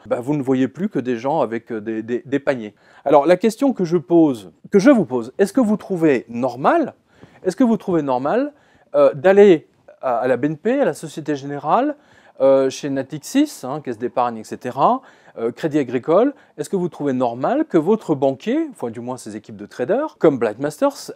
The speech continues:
achètent des matières premières agricoles ? Depuis quand, techniquement, on pourrait acheter du...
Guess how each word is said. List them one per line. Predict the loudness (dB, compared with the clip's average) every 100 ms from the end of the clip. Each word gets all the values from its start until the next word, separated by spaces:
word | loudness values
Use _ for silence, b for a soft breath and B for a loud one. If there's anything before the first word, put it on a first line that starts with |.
| -8
achètent | -4 4 4 4 -12
des | -2 0 0 -2
matières | -8 -6 0 0
premières | 2 -2 -2 -4 -2
agricoles ? | -2 -2 -4 0 0 -2 -8 -2
Depuis | 0 0 -2
quand, | 0 2 2 -2 _
techniquement, | -8 -8 -4 0 0
on |
pourrait | 0 -4 -6
acheter | -4 -8
du... | -6 -8 -6 -6 -6 -10 -12